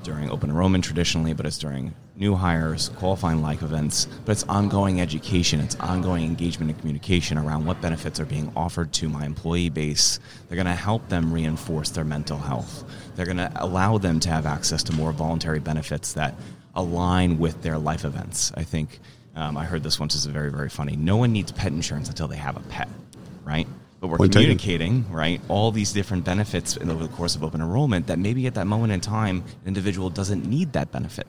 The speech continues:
Speaker 2: Right.
Speaker 1: But, okay, six months later, I have a pet, I'm planning a pregnancy. There are other resources available to employees that they otherwise forgot about during the course of open enrollment. So, to your point, benefits have to be an evergreen strategy,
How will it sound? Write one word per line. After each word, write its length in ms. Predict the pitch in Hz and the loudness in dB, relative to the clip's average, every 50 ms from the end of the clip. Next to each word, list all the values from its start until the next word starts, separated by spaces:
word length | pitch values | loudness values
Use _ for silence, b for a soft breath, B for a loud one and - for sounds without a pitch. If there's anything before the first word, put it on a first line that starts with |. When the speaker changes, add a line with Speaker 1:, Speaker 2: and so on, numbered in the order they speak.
| - - - | -10 -2 2
Speaker 2:
Right. 220 | - 123 113 - - - - - - - - - - - | 2 2 2 0 -8 -14 -16 -16 -16 -16 -16 -16 -10 0
Speaker 1:
But, 160 | - 120 - - - - - - - | 2 2 2 2 0 -12 -14 -10 -10
okay, 200 | 127 - 110 98 | -6 -4 -2 0
six 300 | 104 - - 117 107 - | 0 2 2 0 0 2
months 260 | 110 98 92 90 - | 2 2 2 2 0
later, 520 | 95 101 127 147 139 98 87 80 80 - - - - - - | 2 2 4 4 4 4 4 4 2 0 -4 -8 -12 -10 -8
I 120 | - 82 | -8 -6
have 200 | 80 - 78 - | -6 -6 -6 -8
a 40 | - | -8
pet, 480 | - - 139 156 143 - - - - - - - - | -8 -4 -2 -2 -2 0 0 -2 -2 -2 -4 -14 -10
I'm 200 | - 78 76 78 | -8 -6 -4 -4
planning 340 | 76 - 82 78 78 78 76 | -4 -4 -2 -2 0 0 -2
a 20 | |
pregnancy. 680 | 76 - 101 117 123 113 98 82 - 87 82 76 73 - B B B B B B B - | -2 0 -2 0 2 2 0 2 0 0 0 0 -2 -4 B B B B B B B -8
There 140 | 95 95 92 | -6 -4 -2
are 120 | 90 87 - - | -2 -4 -4 -2
other 420 | - 98 92 101 98 92 92 90 87 - - 85 | 0 0 2 2 2 2 0 -2 -4 -8 -10 -8
resources 580 | 82 85 92 - - 87 85 82 - - 78 76 | -2 -2 0 0 0 0 0 -2 -2 -2 -2 -4
available 400 | 78 73 80 82 87 80 82 78 | -2 -2 0 0 0 0 -2 -4
to 120 | - 69 64 - | -6 -8 -10 -6
employees 760 | 76 78 76 - - 76 80 90 90 85 80 76 73 - - | -4 -4 -4 -4 -4 -4 -2 0 0 0 -2 -2 -4 -4 -4
that 120 | 73 69 | -6 -6
they 140 | - 80 - | -6 -6 -6
otherwise 500 | - 85 90 82 73 78 78 76 78 - | -6 -6 -6 -4 -4 -4 -4 -4 -4 -6
forgot 320 | - - 71 85 92 104 | -6 -6 -4 -2 -2 -2
about 200 | 98 78 73 73 | 0 -2 -2 -4
during 140 | - 71 71 | -4 -4 -6
the 60 | - | -4
course 160 | - 76 71 | -4 -4 -4
of 80 | - 73 | -4 -4
open 220 | 73 73 - 73 | -4 -2 -2 -2
enrollment. 340 | 76 76 78 82 80 73 60 | -2 0 0 0 0 0 -2
So, 220 | - - 78 76 76 - - - - - - - - - - - | -2 -4 -4 -4 -4 -8 -12 -20 -20 -20 -20 -20 -20 -16 -8 -4
to 120 | - 110 | -2 0
your 120 | 95 90 - | 0 0 2
point, 340 | - - 92 87 - - - b b b b | 2 2 2 2 2 0 -4 b b b b
benefits 300 | - 87 98 98 95 - | -6 -4 -2 -2 -2 -2
have 160 | 87 - - | -4 -4 -4
to 80 | - 76 | -4 -6
be 120 | 82 80 | -6 -4
an 120 | 82 67 - - - | -4 -6 -6 -6 -6
evergreen 540 | 82 80 85 76 80 85 82 80 80 80 78 | -4 -4 -2 -2 0 0 2 2 2 0 0
strategy, 720 | - - 82 76 73 78 87 90 92 107 117 135 143 135 | -4 -4 -4 -4 -2 -2 -2 -2 0 2 2 2 2 0